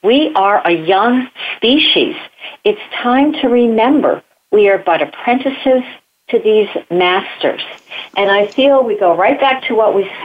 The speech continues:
uh, we talked about right in the beginning. If we are emotionally at the level of a fifteen-year-old male, then it's time for us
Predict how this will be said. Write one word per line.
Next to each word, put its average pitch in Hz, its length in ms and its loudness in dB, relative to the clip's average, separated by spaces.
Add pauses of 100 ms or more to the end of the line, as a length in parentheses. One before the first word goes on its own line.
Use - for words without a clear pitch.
uh, 175 340 0
we 208 60 0 (240)
talked - 280 -4
about 170 260 2
right 185 160 2
in 214 120 2
the 220 60 2
beginning. 220 560 2 (340)
If 202 280 -2
we 302 340 4
are 214 320 2
emotionally 202 720 2
at 160 140 0
the 190 60 2
level 190 400 4
of 151 100 2
a 156 140 -2
fifteen-year-old 190 1000 2
male, 170 540 0 (500)
then 220 120 2
it's 220 160 -2 (160)
time 277 360 0
for 247 120 0
us 151 280 2